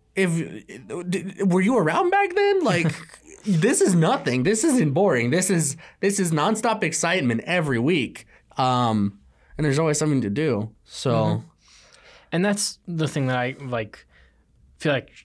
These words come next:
Speaker 2: you know, this is coming from people who've kind of been playing. You've definitely been playing, like you said, from the beta, so you have a
Speaker 1: Yeah.
Speaker 2: lot more to say about it than I do. But Destiny still is really fun. Like, the game, the gunplay is still really good. The powers are still, like, feel great, especially for new people coming in. Like,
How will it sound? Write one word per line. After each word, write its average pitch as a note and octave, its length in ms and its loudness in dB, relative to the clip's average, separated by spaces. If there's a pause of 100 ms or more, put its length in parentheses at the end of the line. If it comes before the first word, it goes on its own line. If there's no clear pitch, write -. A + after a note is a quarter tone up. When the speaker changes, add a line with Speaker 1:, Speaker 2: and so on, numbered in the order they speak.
(160)
Speaker 2:
you C3+ 100 -6
know, A2 120 -8
this D#3 160 0
is F#3 100 -2
coming F3+ 240 -2
from D#3 180 -4
people C#3+ 200 0
who've B2 160 -2
kind B2 160 -4
of B2 120 -4
been A#2 120 -6
playing. C3 320 -4
You've D#3+ 160 0
definitely E3+ 320 2
been C#3 60 -2
playing, C#3+ 360 -2
like A2+ 180 -8
you C#3+ 60 0
said, B2+ 220 -4
from D3+ 220 -4
the B2 80 0
beta, A#2 360 -2
so - 160 -6
you B2+ 120 0
have D3 120 2
a C3 40 2
Speaker 1:
Yeah. B2 100 2
Speaker 2:
lot B2 100 0
more B2+ 140 0
to A2 80 -4
say B2 160 -4
about A2+ 180 -4
it A2+ 80 -8
than A2 100 -10
I A2 120 -8
do. A2 180 -8 (600)
But F3+ 120 2
Destiny F#3+ 320 2
still D#3 280 2
is B2+ 160 0
really A2 260 -4
fun. - 320 -12
Like, C3+ 200 -2
the D3+ 80 0
game, E3 340 -2
the D3 80 2
gunplay F3 420 2
is D#3+ 100 2
still D#3 220 0
really C#3+ 240 2
good. A#2+ 220 -2
The A#2+ 80 -6
powers D#3 480 2
are C3+ 100 0
still, B2+ 560 -2
like, B2 160 -6
feel C#3+ 400 0
great, A#2+ 460 -2
especially D#3 320 -2
for D3 120 -4
new B2+ 160 0
people A#2 240 -4
coming A2 300 -8
in. A2 160 -8
Like, A2 240 -10